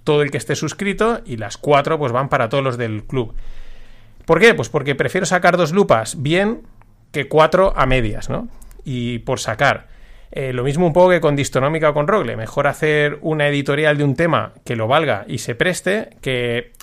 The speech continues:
hacer por hacer, ¿no? También por gestión del tiempo, evidentemente. Pero de todas maneras, también he de decir que para lupas, para editoriales, pues hay temas de sobra cada semana.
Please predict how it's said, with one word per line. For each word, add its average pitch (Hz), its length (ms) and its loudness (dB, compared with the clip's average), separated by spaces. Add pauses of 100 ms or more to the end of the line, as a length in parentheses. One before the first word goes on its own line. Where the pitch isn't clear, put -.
hacer 151 360 -2
por 156 160 4
hacer, 113 360 0
¿no? 139 200 -4 (540)
También 117 300 -4
por 156 280 0
gestión 127 300 -2
del 107 140 -4
tiempo, 135 340 0
evidentemente. 120 840 -4 (420)
Pero 160 140 4
de 156 80 4
todas 180 140 6
maneras, 180 420 4
también 131 280 2
he 135 40 0
de 131 60 2
decir 147 280 -2
que 117 240 -2
para 113 300 0
lupas, 165 520 4
para 147 240 -10
editoriales, 123 540 -2
pues - 220 -4
hay 123 100 2
temas 135 300 0
de 123 80 -2
sobra 131 320 4
cada 131 180 4
semana. 160 480 2